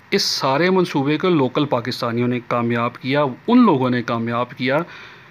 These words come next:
जो, जिन्होंने यहाँ पे घर बनाए और रहना स्टार्ट कर दिया, ठीक है, उन लोगों ने इनको कामयाब किया।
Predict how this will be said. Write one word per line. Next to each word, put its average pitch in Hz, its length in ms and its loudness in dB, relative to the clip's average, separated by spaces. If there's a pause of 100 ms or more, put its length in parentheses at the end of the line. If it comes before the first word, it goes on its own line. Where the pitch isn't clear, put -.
(180)
जो, 151 720 2
जिन्होंने 180 380 2
यहाँ 147 240 2
पे 156 120 0
घर 123 240 0
बनाए 170 340 2
और 143 180 0
रहना 135 220 2
स्टार्ट 123 340 -2
कर 127 180 -2
दिया, 120 420 -2 (200)
ठीक 127 180 -4
है, 139 60 -2
उन 196 220 2
लोगों 131 240 4
ने 123 100 0
इनको 123 240 -4
कामयाब 123 420 0
किया। 127 320 -4